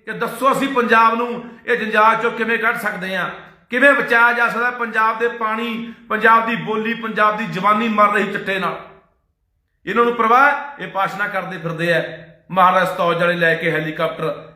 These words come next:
ਜਹਾਜ਼ਾਂ 'ਤੇ ਚੜ੍ਹਾ ਕੇ ਕੇਜਰੀਵਾਲ ਨੂੰ। ਇੱਥੇ ਪੰਜਾਬ ਦੀ ਜਵਾਨੀ ਚਿੱਟੇ ਨਾਲ ਰੋਜ਼ ਮਰਦੀ ਹੈ। ਪਰ ਪੰਜਾਬ ਦੇ ਲੋਕੋ, ਹੁਣ ਤੁਹਾਡੇ ਹੱਥੇ ਫੈਸਲਾ ਹੈ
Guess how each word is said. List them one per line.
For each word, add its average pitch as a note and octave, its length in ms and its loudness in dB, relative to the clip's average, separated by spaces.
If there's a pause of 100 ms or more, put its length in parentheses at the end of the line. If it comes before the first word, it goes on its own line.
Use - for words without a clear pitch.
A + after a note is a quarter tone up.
(120)
ਜਹਾਜ਼ਾਂ D#3+ 360 2
'ਤੇ E3 60 -2
ਚੜ੍ਹਾ F3 300 2
ਕੇ D#3 260 -2
ਕੇਜਰੀਵਾਲ D3+ 540 -2
ਨੂੰ। C#3+ 120 -6 (300)
ਇੱਥੇ F3 180 0
ਪੰਜਾਬ E3+ 360 0
ਦੀ F3 60 -2
ਜਵਾਨੀ E3 300 -2
ਚਿੱਟੇ E3 200 -4
ਨਾਲ D#3+ 100 -2
ਰੋਜ਼ D3+ 180 -4
ਮਰਦੀ C3 380 -8
ਹੈ। A2+ 60 -16 (3000)
ਪਰ G3+ 80 2
ਪੰਜਾਬ G#3+ 520 2
ਦੇ A3 60 2
ਲੋਕੋ, G#3+ 360 0 (920)
ਹੁਣ G#3 120 -2
ਤੁਹਾਡੇ F#3+ 400 4
ਹੱਥੇ G3+ 220 -2
ਫੈਸਲਾ F3 500 0
ਹੈ F3 140 -8